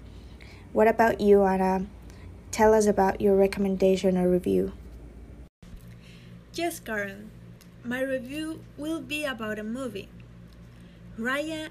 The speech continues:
Speaker 2: and the Last Dragon. This one is an animated film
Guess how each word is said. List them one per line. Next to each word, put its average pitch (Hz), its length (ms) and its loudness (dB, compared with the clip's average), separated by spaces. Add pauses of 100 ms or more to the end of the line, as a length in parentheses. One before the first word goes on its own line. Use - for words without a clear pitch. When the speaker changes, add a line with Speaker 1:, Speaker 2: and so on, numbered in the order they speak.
Speaker 2:
and 233 160 -6
the 233 80 -8
Last 247 420 -8
Dragon. 240 440 -8 (1000)
This 262 300 -6
one 269 320 -10 (520)
is 285 160 -8
an 320 140 -4
animated 277 640 -6
film 220 460 -8